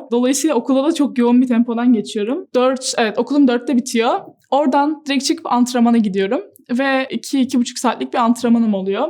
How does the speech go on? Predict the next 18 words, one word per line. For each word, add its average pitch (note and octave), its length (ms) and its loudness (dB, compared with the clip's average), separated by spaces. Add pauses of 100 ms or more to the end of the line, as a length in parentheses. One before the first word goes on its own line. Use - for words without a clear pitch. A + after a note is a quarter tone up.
(160)
Şu C4+ 180 -2
anda B3+ 240 2
Beykoz B3 280 -2
Spor B3+ 300 -4
Kulübü'ne G#3+ 280 -4
gidiyorum A3+ 400 -2
ve C4 140 -4
Beykoz'dan, C4 840 -2
e, A3 240 -6
otobüsle C4 680 -2 (180)
Kadıköy'e A#3 400 -2
dönüyorum. G3+ 400 -4 (100)
Döndüğümde B3+ 560 4
de D#4 140 2
direkt C#4+ 240 -4
ders C4 200 0
çalışmam A3 480 -2
gerekiyor. A3 540 -2